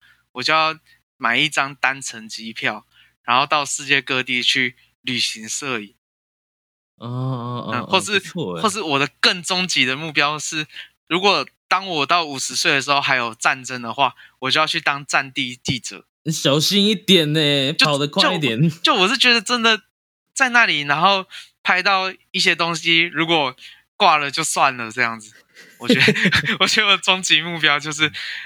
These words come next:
Speaker 1: 当我的小孩啊，有自己的家庭之后，我要去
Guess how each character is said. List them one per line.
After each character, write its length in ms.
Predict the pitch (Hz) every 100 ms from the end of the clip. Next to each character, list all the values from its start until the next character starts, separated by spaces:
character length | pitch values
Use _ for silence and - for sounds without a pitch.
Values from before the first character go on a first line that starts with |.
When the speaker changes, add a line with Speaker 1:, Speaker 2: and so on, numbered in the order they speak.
| - -
Speaker 1:
当 180 | 160 160
我 140 | 135
的 320 | 127 127 123 - _ _ -
小 300 | - 123 117
孩 240 | 123 113
啊， 240 | 117 120
有 120 | 120 117
自 160 | -
己 80 | 151
的 140 | 120
家 240 | 113 123 123
庭 180 | 123 107
之 140 | 110
后， 80 | 123
我 160 | 117
要 100 | 110
去 280 | 120 139 127